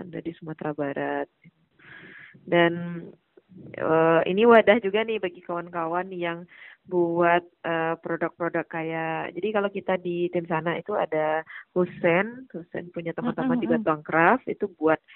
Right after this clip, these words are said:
Speaker 1: pipet bambu, buat,
Speaker 2: Mm-mm,
Speaker 1: buat,
Speaker 2: mm-mm.
Speaker 1: hmm, produk-produk dari bambu. Ini mungkin bisa,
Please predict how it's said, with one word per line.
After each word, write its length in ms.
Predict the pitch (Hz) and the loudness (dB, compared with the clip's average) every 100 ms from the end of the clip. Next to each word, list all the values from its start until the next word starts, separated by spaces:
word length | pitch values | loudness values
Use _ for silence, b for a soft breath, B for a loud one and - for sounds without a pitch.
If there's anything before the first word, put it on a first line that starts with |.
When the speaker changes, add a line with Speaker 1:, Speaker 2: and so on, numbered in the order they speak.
| B _ | B _
Speaker 1:
pipet 320 | 170 170 160 | -4 -2 -2
bambu, 960 | 156 151 156 165 170 165 165 170 170 170 | -4 -6 -4 -2 0 0 0 -2 -4 -6
buat, 160 | - - - | -8 -8 -10
Speaker 2:
Mm-mm, 280 | - 240 226 | -10 -6 -2
Speaker 1:
buat, 420 | 254 254 226 240 214 | 0 -2 -2 -2 -4
Speaker 2:
mm-mm. 0 | - B B B _ - | -8 B B B _ -20
Speaker 1:
hmm, 260 | 156 156 156 | -16 -14 -12
produk-produk 600 | - 151 151 160 156 160 | -8 -4 -4 -2 0 0
dari 240 | 147 156 156 | 0 0 0
bambu. 480 | 151 143 147 180 190 | -2 -4 -6 -6 -2
Ini 120 | 226 | -2
mungkin 400 | 226 202 226 226 | -4 -4 -4 -2
bisa, 400 | 196 - 202 208 | -2 4 6 6